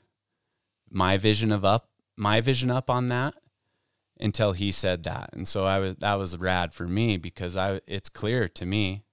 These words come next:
I'm like, "I know we were circling." And then all of a sudden we were following, we were super low, following a car. And then we followed another car down Provo. They couldn't get me to I H C is where they were gonna take me.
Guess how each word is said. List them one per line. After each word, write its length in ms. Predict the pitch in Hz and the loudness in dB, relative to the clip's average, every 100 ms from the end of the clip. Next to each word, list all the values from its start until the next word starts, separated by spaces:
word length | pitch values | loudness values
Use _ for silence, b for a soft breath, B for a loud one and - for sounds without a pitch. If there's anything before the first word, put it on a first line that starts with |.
| - | -10
I'm 80 | 98 | -6
like, 140 | 95 | -2
"I 80 | 113 | 0
know 220 | 123 104 | 2 2
we 180 | 139 95 | 0 0
were 80 | 90 | 0
circling." 640 | - 113 - 92 80 53 - _ _ _ _ _ 98 | 0 0 -2 -6 -6 -10 -16 _ _ _ _ _ -4
And 140 | 98 | 0
then 140 | 104 | 4
all 120 | 110 110 | 4 2
of 60 | |
a 60 | 104 | 2
sudden 300 | - 107 104 | 2 4 2
we 100 | 101 | -2
were 100 | 95 | -4
following, 560 | - 104 104 98 92 - | -2 -2 -2 -4 -6 -8
we 140 | 110 | -6
were 80 | 98 | -2
super 340 | - 127 90 | -4 -4 -8
low, 440 | 87 107 85 - _ _ _ | -2 0 -2 -6 _ _ _
following 400 | 110 104 98 92 | -4 -2 -2 -6
a 60 | 87 | -8
car. 320 | - 113 95 | -4 -2 -2
And 160 | 87 110 | -2 -2
then 100 | 113 | -2
we 60 | |
followed 360 | 104 120 107 95 | 2 4 4 2
another 280 | 95 110 98 | 0 0 -4
car 280 | - 92 | -4 -2
down 200 | 90 87 | -2 -6
Provo. 560 | - 113 110 98 95 90 | -4 0 0 0 -4 -4
They 140 | - 95 | -8 -6
couldn't 260 | 107 92 | -4 -4
get 160 | 104 67 | -4 -6
me 160 | 95 | -6
to 400 | 90 - 92 80 - _ _ _ _ _ | -6 -6 -6 -6 -14 _ _ _ _ _
I 120 | - | 0
H 180 | 98 95 | 2 2
C 160 | - 98 | 0 -2
is 140 | 87 | -2
where 100 | 92 | -6
they 80 | 87 | -6
were 60 | 85 | -6
gonna 180 | 85 | -8
take 300 | 82 82 82 | -8 -10 -10
me. 240 | - 69 | -12 -14